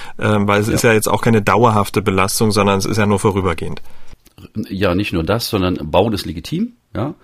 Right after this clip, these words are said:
Speaker 2: Bauen ist Bestandteil des Eigentums, ja. Also ich darf als Eigentümer mit meinem Eigentum verfahren, wie ich will. Und wenn ich meine, ich muss mir dann gemauertes Klohäuschen in den Garten stellen, dann hat der Nachbar zu dulden, dass ich Steine für das Häuschen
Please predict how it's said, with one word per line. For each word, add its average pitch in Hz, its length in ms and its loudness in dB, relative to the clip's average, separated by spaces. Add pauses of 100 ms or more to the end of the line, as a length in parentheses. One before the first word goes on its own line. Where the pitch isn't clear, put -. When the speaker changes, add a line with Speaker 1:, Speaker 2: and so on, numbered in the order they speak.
(300)
Speaker 2:
Bauen 110 360 4
ist - 320 -10
Bestandteil 107 580 -2
des - 240 -12
Eigentums, 165 640 -6
ja. 90 200 -6
Also - 220 -8
ich - 120 -14
darf 98 280 -4
als - 180 -8
Eigentümer 113 380 -6
mit 101 160 -6
meinem - 180 -4
Eigentum 101 360 -6
verfahren, 98 440 -6
wie 85 60 -6
ich 80 140 -6
will. 139 200 -2 (540)
Und 101 240 -4 (140)
wenn 104 140 -2
ich 104 120 -4
meine, 110 280 2
ich - 280 -12
muss 110 220 -4
mir 113 240 0
dann 98 280 0
gemauertes 95 460 0
Klohäuschen 104 500 -4
in 78 100 -4
den 78 100 -6
Garten 67 220 -6
stellen, 110 460 -2
dann 90 280 -4
hat - 160 -6
der 92 80 -2
Nachbar 98 280 -6
zu - 140 -12
dulden, 104 320 -2
dass 101 160 -6
ich - 140 -12
Steine 90 280 -2
für - 120 -12
das 90 180 -10
Häuschen 92 340 -6